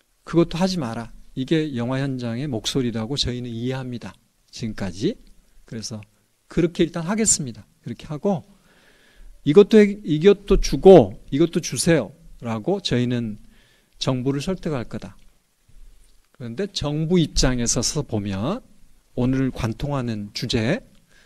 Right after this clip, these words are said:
사람을 살리는 문제하고 정부는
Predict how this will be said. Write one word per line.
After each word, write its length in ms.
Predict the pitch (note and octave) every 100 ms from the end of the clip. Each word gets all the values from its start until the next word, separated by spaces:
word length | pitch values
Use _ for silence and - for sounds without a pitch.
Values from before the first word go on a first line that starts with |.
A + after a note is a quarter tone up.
| _ - - -
사람을 600 | - - G#3 G#3 G3+ G3
살리는 440 | F3 D#3+ C#3 C3 A#2
문제하고 920 | A2 G#2+ G#2+ F#2 F2+ D3+ D3 G2+ F#2 _ _ - - - -
정부는 720 | - C3+ C3+ C#3+ C#3+ F3 C3